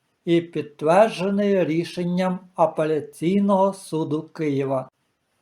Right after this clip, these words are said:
Цими організаторами тут визнані такі: Іосиф Сталін, В'ячеслав Молотов, Лазар Каганович, Павло Постишев, Станіслав Косіор,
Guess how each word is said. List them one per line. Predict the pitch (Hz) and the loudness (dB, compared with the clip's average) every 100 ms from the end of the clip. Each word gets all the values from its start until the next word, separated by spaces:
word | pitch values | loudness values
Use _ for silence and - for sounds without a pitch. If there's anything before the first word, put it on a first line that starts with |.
| _ | _
Цими | - 226 233 | 2 4 6
організаторами | 226 196 208 208 170 196 196 202 202 196 208 202 | 6 4 4 2 4 4 6 6 6 4 0 0
тут | 202 196 190 | 0 0 0
визнані | 175 175 175 185 175 175 | 2 2 0 -4 -4 -4
такі: | 175 175 170 - 147 151 - | -4 -4 -4 -4 -4 -4 -4
Іосиф | 165 180 220 226 - 156 - | 2 4 4 2 -6 -10 -12
Сталін, | - - 180 190 202 208 196 190 - _ - | -20 -2 4 6 6 4 0 -4 -16 _ -8
В'ячеслав | 160 175 170 170 - - 202 226 214 | 0 0 0 -6 -4 4 6 6 2
Молотов, | 143 156 180 180 180 185 180 180 _ _ _ - | 0 4 6 4 2 -2 -4 -6 _ _ _ 2
Лазар | 165 202 226 185 151 | 6 8 6 4 2
Каганович, | - 143 147 147 180 202 196 196 - _ _ _ _ | 0 0 0 2 4 4 2 -8 -20 _ _ _ _
Павло | 170 175 196 226 240 | 4 6 8 8 6
Постишев, | 240 165 175 170 180 170 - 175 170 - _ _ _ | 4 4 4 0 -8 -6 -2 -2 -2 -8 _ _ _
Станіслав | - - 180 180 170 - 190 190 180 | -20 0 2 2 -2 4 8 8 6
Косіор, | 165 143 - 156 170 208 226 | -2 -6 -4 0 6 6 4